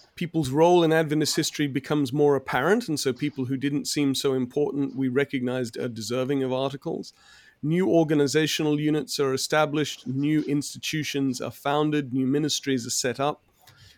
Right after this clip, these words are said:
So actually, the number will only grow. Um, but so firstly, there's the, there's just the, the sheer number of articles.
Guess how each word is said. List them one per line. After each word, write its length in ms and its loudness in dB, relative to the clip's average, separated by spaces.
So 300 0
actually, 500 2
the 140 2
number 280 6
will 220 2
only 320 0
grow. 460 0
Um, 240 0
but 100 -4
so 180 2
firstly, 360 4
there's 240 4
the, 220 2
there's 260 -2
just 260 -6
the, 80 -2
the 280 -4
sheer 300 2
number 380 4
of 120 0
articles. 720 -6